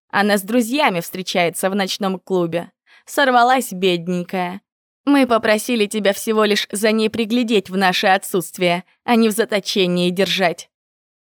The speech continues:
«Вы слишком много ей позволяете». «Брось, Ян,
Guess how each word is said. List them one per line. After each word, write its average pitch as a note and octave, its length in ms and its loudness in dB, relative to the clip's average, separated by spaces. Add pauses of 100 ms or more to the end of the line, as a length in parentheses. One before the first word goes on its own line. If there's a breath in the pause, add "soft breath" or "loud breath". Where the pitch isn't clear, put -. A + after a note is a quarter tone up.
(240)
«Вы G3 220 2
слишком G#3 500 0
много F#3 280 2
ей E3+ 200 0
позволяете». E3+ 880 -2 (600)
«Брось, G#3+ 640 2
Ян, E3 600 0